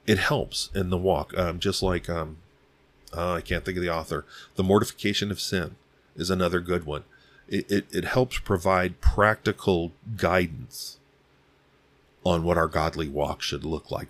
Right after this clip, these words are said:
what, what, what our walk of sanctification lo-, should look like. We're not just saved and then go on about our life however we want to.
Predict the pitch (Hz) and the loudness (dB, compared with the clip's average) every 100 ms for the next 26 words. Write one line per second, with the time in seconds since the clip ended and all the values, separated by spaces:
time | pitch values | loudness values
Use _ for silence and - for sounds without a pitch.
0 | - 95 - 107 104 - 107 117 95 101 | 0 0 0 -2 0 0 2 4 6 4
1 | - 87 92 85 - - 87 - 78 - | 2 0 0 -2 -8 -4 -2 -2 -6 -8
2 | 85 - 87 85 92 78 71 - - - | -6 -4 -2 -2 -2 -4 -8 -10 -20 -20
3 | - - 78 92 92 107 98 - - 143 | -20 -10 0 4 4 2 -2 -2 2 4
4 | 95 85 - 123 - _ _ _ _ - | 4 0 -8 -18 -20 _ _ _ _ -2
5 | 104 90 80 78 - _ _ _ _ _ | 0 0 -2 -6 -14 _ _ _ _ _
6 | - 127 113 101 92 90 90 82 82 82 | -14 0 2 4 2 4 4 4 2 2
7 | 78 - 82 78 76 78 76 73 76 73 | 0 0 0 2 0 0 -2 -4 -4 -4
8 | - - | -4 -4